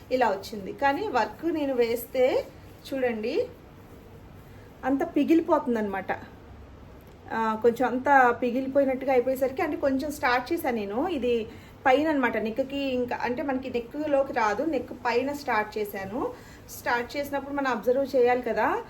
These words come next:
So కొంచెం పిగిలినట్టుగా అనిపించేసరికి ఇంక నేను మేడంకి ఇలాగా చెప్పాను అనమాట. పిక్ తీసి పెడితే, పెట్టాను WhatsApp-లో ఫోటో పెడితే, ఇంకా "వద్దులేండి బ్లౌజ్ పీస్ తీసేసుకోండి హాఫ్ పట్టు" అన్నారు.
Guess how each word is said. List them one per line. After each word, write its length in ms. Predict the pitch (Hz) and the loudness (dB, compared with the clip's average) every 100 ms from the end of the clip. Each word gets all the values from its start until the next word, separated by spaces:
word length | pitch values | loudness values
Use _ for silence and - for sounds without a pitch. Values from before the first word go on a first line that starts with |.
| - - - | -16 -18 -2
So 180 | 254 247 | 2 4
కొంచెం 260 | 240 247 247 | 4 0 0
పిగిలినట్టుగా 520 | 254 262 269 269 269 | -2 0 0 0 0
అనిపించేసరికి 720 | 254 254 - 262 269 254 247 | 0 0 -2 -4 -2 -4 -4
ఇంక 220 | 370 330 285 | -4 -2 -2
నేను 180 | 247 | -2
మేడంకి 760 | 226 208 220 226 240 233 220 202 202 - - - | -2 -2 -2 -4 -4 -2 -2 -4 -6 -18 -14 -4
ఇలాగా 500 | 214 208 208 196 196 220 | -2 0 0 0 0 -4
చెప్పాను 280 | - 247 | 0 0
అనమాట. 360 | 233 208 233 262 | 0 -2 -4 -6
పిక్ 160 | 247 - | -8 -6
తీసి 240 | 254 240 | -6 -2
పెడితే, 480 | 233 220 - 240 - | -2 0 -2 -4 -2
పెట్టాను 340 | 226 220 226 233 | -4 0 0 2
WhatsApp-లో 760 | 202 202 240 220 226 226 214 | -2 -2 -6 -6 -4 -2 -2
ఫోటో 280 | 196 196 220 | -2 -4 -4
పెడితే, 440 | 220 214 220 349 | -4 -6 -4 -4
ఇంకా 440 | 349 240 233 196 - - - - | -4 -2 0 0 -2 -14 -20 -8
"వద్దులేండి 440 | 226 202 247 247 269 | -6 -2 0 0 0
బ్లౌజ్ 360 | 240 220 226 | 0 -2 -2
పీస్ 180 | 254 - | -8 -6
తీసేసుకోండి 560 | 226 226 226 - 226 233 | -6 -6 -6 -6 -4 -2
హాఫ్ 340 | 214 202 - | -2 -2 -4
పట్టు" 220 | 226 - | -6 -4
అన్నారు. 460 | 220 208 196 214 | -4 -4 -6 -4